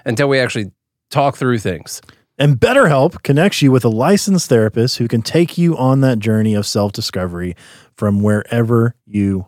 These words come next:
Speaker 2: are.
Speaker 1: And you've used it before, right?
Speaker 2: I do. I currently
Speaker 1: You use
Speaker 2: use
Speaker 1: it right now?
Speaker 2: BetterHelp right now.
Speaker 1: When's
Speaker 2: And
Speaker 1: the
Speaker 2: I
Speaker 1: last time
Speaker 2: have.
Speaker 1: you talked to your BetterHelp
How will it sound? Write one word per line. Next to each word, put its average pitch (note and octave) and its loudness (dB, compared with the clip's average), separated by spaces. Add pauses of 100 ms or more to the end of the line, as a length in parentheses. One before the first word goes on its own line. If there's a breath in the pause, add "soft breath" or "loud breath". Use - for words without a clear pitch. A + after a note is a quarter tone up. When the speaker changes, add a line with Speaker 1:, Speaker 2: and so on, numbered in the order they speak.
(120)
Speaker 2:
are. F#2 -8
Speaker 1:
And B2 -2
you've C#3 0
used C3+ -2
it A#2+ -2 (140)
before, A#2 -2
right? G2 -2 (300)
Speaker 2:
I G#2+ -4
do. C3+ 2 (100)
I G#2+ -6
currently F3 2
Speaker 1:
You D#3+ 4
use F3+ 6
Speaker 2:
use E3+ 2
Speaker 1:
it - 2
right C3 0
now? G#2+ -4 (120)
Speaker 2:
BetterHelp C#3+ 2
right C#3+ 0
now. D3 -2
Speaker 1:
When's B2 0
Speaker 2:
And B2+ 2
Speaker 1:
the C3+ 2
Speaker 2:
I - 2
Speaker 1:
last C3+ 0
time C3+ 0
Speaker 2:
have. A2+ -10
Speaker 1:
you A#2 -4
talked A#2+ -2
to A#2+ -8
your G#2+ -4
BetterHelp G2+ -4